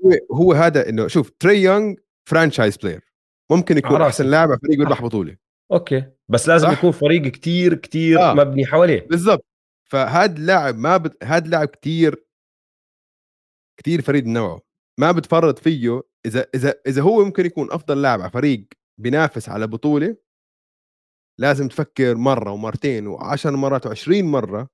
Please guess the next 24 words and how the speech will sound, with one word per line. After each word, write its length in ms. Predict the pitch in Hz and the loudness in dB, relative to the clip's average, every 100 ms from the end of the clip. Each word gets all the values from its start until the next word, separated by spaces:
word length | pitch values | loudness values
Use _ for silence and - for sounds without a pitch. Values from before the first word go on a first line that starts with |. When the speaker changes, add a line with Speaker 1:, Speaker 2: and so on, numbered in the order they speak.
| _ - | _ -6
Speaker 1:
وتأكد 720 | 123 - _ - 185 - 151 | -6 -6 _ -6 -4 -2 -2
أنت 160 | 170 | -4
حاولت 400 | 156 147 180 185 | -4 -2 0 0
كل 240 | - 240 262 | 0 -2 -2
إشي 400 | 190 143 170 - _ _ _ _ _ - | -4 -4 -4 -8 _ _ _ _ _ -2
وما 220 | 160 214 | 2 4
زبط 300 | 180 147 127 | 4 0 2
ولا 240 | 170 185 | 2 2
إشي، 280 | 180 214 247 - _ _ _ _ 135 | -2 -4 -10 -12 _ _ _ _ -6
بعدين 500 | 123 160 185 143 98 _ _ 139 | -2 2 2 2 -4 _ _ -6
فرط. 220 | 120 - | -4 -2
فأظن 440 | - 151 196 170 - _ _ _ _ _ 180 | -2 2 0 0 -8 _ _ _ _ _ -2
لسه 340 | 220 - 175 | -2 0 0
هم 100 | 165 | 0
ما 100 | 180 | 0
حاولوا 360 | - 151 117 104 | 0 0 0 -2
كل 140 | 98 | -10
شيء. 200 | - - _ _ _ _ - | -12 -20 _ _ _ _ -12
يعني 160 | 113 135 | -6 -6
ه-، 80 | - | -4
هاي 320 | 165 170 190 | -4 -2 0
أول 260 | 185 202 196 | 2 2 2
مرة. 300 | 180 156 135 | 0 0 2
Speaker 2:
طيب. 300 | 143 123 | 0 0